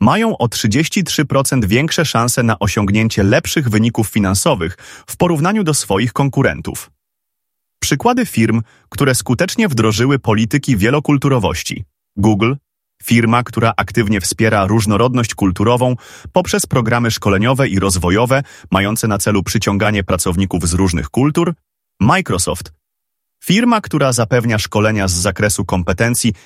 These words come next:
międzykulturowych i tworzy inkluzywne środowisko pracy, w którym szanowane są różne wartości kulturowe. Zróżnicowany zespół oznacza więcej innowacji,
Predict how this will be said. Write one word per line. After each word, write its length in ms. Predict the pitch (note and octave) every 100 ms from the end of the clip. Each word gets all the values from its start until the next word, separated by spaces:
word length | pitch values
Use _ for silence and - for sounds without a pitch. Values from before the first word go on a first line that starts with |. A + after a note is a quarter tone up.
| _
międzykulturowych 1000 | F#2 C#3 F#3+ A#2+ F#2+ E2+ E2+ C#2+ F2 G#2 - _ _ _ _
i 100 | D#3
tworzy 420 | D#3 - A3 A3 A3
inkluzywne 680 | C#3+ D3 C#3 C3 E3+ E3+
środowisko 540 | D3+ B2+ A2 A#2+ - B2+
pracy, 440 | D3+ D#3+ - D#2 - _
w 80 | -
którym 320 | - G#2+ G2+
szanowane 480 | G2+ G#2 F#2+ G#2+ A2
są 240 | - A2 G#2 -
różne 320 | B2+ D#3 F3
wartości 460 | D3 - G2 -
kulturowe. 540 | G2 A2+ - B2 C2+ G#1 - _ _ -
Zróżnicowany 720 | G2 A#2+ A#2+ B2 A#2 B2 C3
zespół 440 | G2 A#2 - A#2+ A#2
oznacza 420 | A2 A#2 A2+ A2+
więcej 520 | F2+ A2 C3+ - A2
innowacji, 680 | G#2 F#2+ F2 C#2+ - - B2+